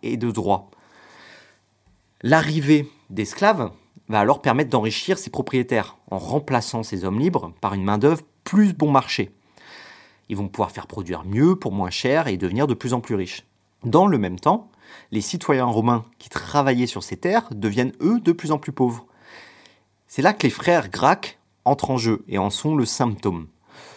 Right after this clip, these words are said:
Ce sont des tribuns de la plèbe, c'est-à-dire des élus par les citoyens pauvres qui voulaient pousser une réforme agraire. Les réformes qu'ils tenteront de faire échoueront et ils finiront assassinés. Mais Rome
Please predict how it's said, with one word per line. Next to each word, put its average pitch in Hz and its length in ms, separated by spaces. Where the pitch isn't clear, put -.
Ce - 160
sont 214 200
des 143 140
tribuns 165 280
de 151 60
la 127 80
plèbe, 101 300
c'est-à-dire 120 520
des 104 340
élus 139 360
par 101 140
les 98 80
citoyens 113 600
pauvres 110 500
qui - 140
voulaient 113 240
pousser 170 640
une 107 140
réforme 139 560
agraire. 98 520
Les 107 160
réformes 160 380
qu'ils 117 120
tenteront 104 340
de 95 60
faire 165 500
échoueront 127 640
et 107 180
ils 101 60
finiront 113 500
assassinés. - 600
Mais 190 240
Rome 135 580